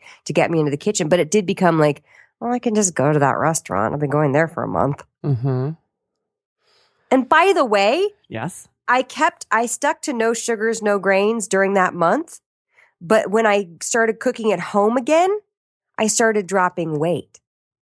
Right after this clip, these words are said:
Speaker 1: So it makes you wonder, like, all, what do they add in, in restaurant food that you don't know about?
Speaker 2: That is really interesting. Now, did you gain weight eating in the restaurants?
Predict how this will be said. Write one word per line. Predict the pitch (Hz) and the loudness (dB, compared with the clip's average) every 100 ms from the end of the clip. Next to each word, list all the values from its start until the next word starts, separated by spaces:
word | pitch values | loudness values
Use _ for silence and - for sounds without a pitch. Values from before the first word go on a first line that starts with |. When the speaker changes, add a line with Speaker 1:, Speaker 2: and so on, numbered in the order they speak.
| _ _ _ | _ _ _
Speaker 1:
So | - 233 | 0 0
it | 226 | 2
makes | 254 - 254 | 0 -2 -4
you | |
wonder, | 220 226 208 | -2 0 0
like, | 180 - | 0 0
all, | 185 214 - | 0 0 -2
what | 196 285 | -4 -4
do | |
they | 339 302 | -2 -2
add | 202 208 208 | 0 2 2
in, | 208 196 | 2 0
in | 160 | 0
restaurant | 160 170 - 160 - | 0 0 -2 -4 -4
food | - 123 85 - _ _ _ _ _ - | -6 -6 -8 -16 _ _ _ _ _ -4
that | 165 | -2
you | 170 | 2
don't | 180 170 | 2 4
know | 160 165 | 4 2
about? | 131 107 - _ _ _ _ _ _ _ _ _ _ _ _ - - - - _ 151 | -2 -6 -8 _ _ _ _ _ _ _ _ _ _ _ _ -20 -20 -20 -20 _ -4
Speaker 2:
That | 175 180 | 0 2
is | 175 131 | 0 -4
really | 135 143 139 147 | -2 0 0 -2
interesting. | 151 156 151 | -6 -6 0
Now, | 170 | 0
did | 160 170 | 2 0
you | 165 | -2
gain | 143 156 151 175 | 0 0 2 0
weight | 208 233 | 0 -4
eating | 226 226 | -4 -2
in | 220 | -2
the | |
restaurants? | 226 226 269 285 349 - | -2 -4 -6 -8 -8 -14